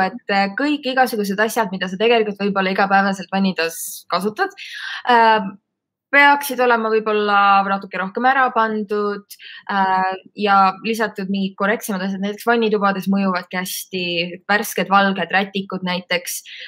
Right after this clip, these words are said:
mis tekitavad kohe automaatselt puhtamat ja värskemat tunnet ja,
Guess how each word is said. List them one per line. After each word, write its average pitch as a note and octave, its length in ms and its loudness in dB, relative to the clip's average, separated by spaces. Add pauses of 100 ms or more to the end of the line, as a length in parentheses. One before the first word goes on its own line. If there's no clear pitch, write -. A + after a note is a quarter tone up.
(100)
mis G3 120 -4
tekitavad F#3+ 540 -2
kohe A3 260 4
automaatselt F#3 680 0
puhtamat F#3 520 0
ja E3+ 140 2
värskemat E3+ 400 -6
tunnet F#3+ 600 -2
ja, E3+ 500 -2